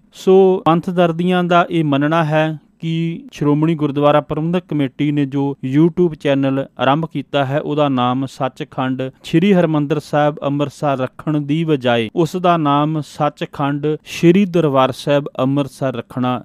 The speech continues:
ਚਾਹੀਦਾ ਹੈ, ਕਿਉਂਕਿ ਦਰਬਾਰ ਸਾਹਿਬ ਹੀ ਅਸਲ ਦੇ ਵਿੱਚ ਉਸ ਦਾ ਨਾਮ ਹੈ। ਹਰਿਮੰਦਰ ਸਾਹਿਬ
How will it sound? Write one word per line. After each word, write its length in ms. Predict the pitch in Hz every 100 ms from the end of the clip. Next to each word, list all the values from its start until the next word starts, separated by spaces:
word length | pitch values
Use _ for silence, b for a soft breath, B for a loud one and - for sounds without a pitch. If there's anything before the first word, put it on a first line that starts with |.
| - _
ਚਾਹੀਦਾ 420 | 139 139 143 117
ਹੈ, 200 | 98 98 -
ਕਿਉਂਕਿ 380 | 175 175 185 180
ਦਰਬਾਰ 480 | 143 139 135 135 147
ਸਾਹਿਬ 460 | - 165 165 165 165 - 143
ਹੀ 180 | 156 175 139
ਅਸਲ 340 | - 156 156
ਦੇ 140 | 151
ਵਿੱਚ 500 | 139 135 120 - 143 139 -
ਉਸ 120 | 131
ਦਾ 180 | 135 143
ਨਾਮ 300 | 131 120 139
ਹੈ। 240 | 135 143 147 -
ਹਰਿਮੰਦਰ 460 | 147 147 156 160 196
ਸਾਹਿਬ 500 | - 185 180 180 175